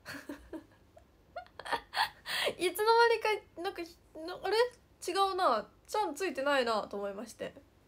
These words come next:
そうですね。ついに、えー、マシモさんも、えー、ひのちゃんの呪縛から解かれたと。うん。<laughs>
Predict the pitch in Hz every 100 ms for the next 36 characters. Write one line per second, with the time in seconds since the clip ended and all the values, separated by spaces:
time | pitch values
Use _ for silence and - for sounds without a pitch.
0 | _ _ _ - - - - - _ _
1 | _ _ _ _ _ _ _ _ _ _
2 | _ _ _ _ _ _ _ _ - 247
3 | - - 240 240 285 _ _ _ _ -
4 | - - - 330 294 202 - - - -
5 | - 233 220 214 285 277 233 233 214 202
6 | 190 - _ _ _ _ - - - -
7 | - _ _ - 220 202 196 202 - _
8 | - - - - 285 269 202 202 196 247
9 | 277 - 269 262 269 277 - - - -
10 | - _ _ _ _ _ _ _ _ _
11 | - 220 185 - _ _ _ _ _ -
12 | _ _ _ _ _ - - 302 320